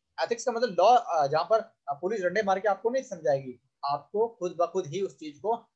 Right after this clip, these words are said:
समझना पड़ता है। तो सिंपल सा, अ, ethics का मतलब हर एक व्यक्ति को अपना काम ईमानदारी से करना चाहिए।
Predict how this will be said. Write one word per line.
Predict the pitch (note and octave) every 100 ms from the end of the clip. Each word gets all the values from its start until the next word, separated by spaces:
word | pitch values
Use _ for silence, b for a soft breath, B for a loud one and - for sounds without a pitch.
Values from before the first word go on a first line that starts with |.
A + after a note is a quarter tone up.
| _
समझना | D#3+ D3 C#3 F3
पड़ता | G#3 C#3 - G3
है। | F#3+ C#3+ A2+ - _ _ _ _ _ _ _ _ _ -
तो | G3
सिंपल | G#3 G3+ A#3+
सा, | A#3 D#3 D3 E3
अ, | D#3 B3+
ethics | C4+ A#3+
का | B3
मतलब | A3+ B3 C4 - -
हर | F#3
एक | C4
व्यक्ति | G#3 G#3+ A#3
को | A3+
अपना | G3+ F#3+ G#3
काम | G3+ G#3
ईमानदारी | F3+ F3 E3+ F3
से | E3+
करना | D#3+ C#3+
चाहिए। | A#2+ B2 B2